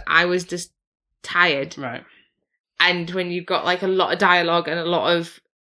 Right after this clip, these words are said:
Speaker 1: characters to remember and everything, it can be a lot. So I think this is something I definitely wanna revisit.
Speaker 2: Mm-hmm.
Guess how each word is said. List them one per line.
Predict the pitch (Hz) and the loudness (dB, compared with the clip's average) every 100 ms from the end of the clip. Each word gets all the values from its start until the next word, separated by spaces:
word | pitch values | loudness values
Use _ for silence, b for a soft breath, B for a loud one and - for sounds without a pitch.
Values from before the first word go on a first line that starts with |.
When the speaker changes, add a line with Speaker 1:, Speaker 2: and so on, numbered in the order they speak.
| _ - | _ -6
Speaker 1:
characters | - 208 175 - 190 175 | 4 6 6 0 -6 -6
to | - 185 | -8 -6
remember | 175 170 170 165 - | -4 -2 0 -2 -2
and | 156 160 156 165 - | -2 -2 -4 -12 -10
everything, | 160 170 160 156 | -8 -2 -2 -2
it | - - | -6 -12
can | - 175 | -6 -4
be | 170 165 | 0 0
a | |
lot. | 165 - 208 | 2 2 0
So | 175 | -6
I | |
think | 175 170 180 | -6 -6 -4
this | 180 - | -6 -6
is | |
something | - 180 165 | -8 -4 -2
I | 165 | -2
definitely | 175 165 120 | -2 -2 -4
wanna | 160 156 | -4 -4
revisit. | 170 165 156 165 165 160 151 - - - | -2 -2 0 -2 -2 -2 -6 -10 -10 -6
Speaker 2:
Mm-hmm. | 147 | -6